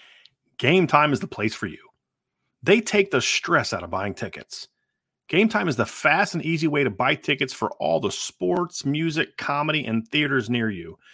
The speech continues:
With killer deals on last-minute tickets and their best price guarantee, you can stop stressing over the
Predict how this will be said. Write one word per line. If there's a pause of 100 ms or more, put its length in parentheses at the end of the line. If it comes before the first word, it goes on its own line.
(360)
With
killer
deals
on
last-minute
tickets
and
their
best
price
guarantee,
you
can
stop
stressing
over
the